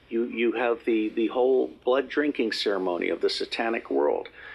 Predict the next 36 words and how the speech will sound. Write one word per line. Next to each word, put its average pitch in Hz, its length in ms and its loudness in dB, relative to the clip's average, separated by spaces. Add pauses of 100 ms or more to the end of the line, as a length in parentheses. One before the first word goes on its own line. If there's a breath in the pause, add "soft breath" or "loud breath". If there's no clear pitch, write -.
It's 135 220 0
also 139 540 2
the, 127 440 2
uh, 120 260 2
use 131 380 2
of 131 140 0
children 131 400 2
for 131 200 0
harvesting 123 560 -2
body 127 360 0
organs. - 560 -2
We'll 98 160 2
have 117 200 -2
the 113 80 0
Falun 113 460 -2
Gong, 123 340 0 (440 loud breath)
uh, 87 460 -2
testimony 92 720 -2
tomorrow. 110 560 0 (420 loud breath)
Um, 85 460 -2 (160)
one 110 160 -2
of 110 100 -2
the 113 80 0
reasons 120 540 0
that - 260 -2
the 101 200 0
Falun 104 380 0
Gong 104 200 0
are 110 80 0
so - 160 0
popular 143 420 -2
is 147 100 2
because 135 280 -2
they're 147 80 2
so - 180 0
healthy, - 540 -2